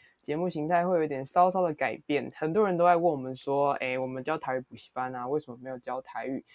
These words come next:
所以我们从，呃，这一集开始之后呢，我们会请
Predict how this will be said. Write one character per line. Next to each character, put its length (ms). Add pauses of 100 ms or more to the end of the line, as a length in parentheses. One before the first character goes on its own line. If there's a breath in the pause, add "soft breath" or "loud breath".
(200 soft breath)
所 160
以 40
我 80
们 240
从， 540
呃， 160
这 160
一 80
集 140
开 280
始 200
之 220
后 280
呢， 180
我 40
们 200
会 280 (200 loud breath)
请 200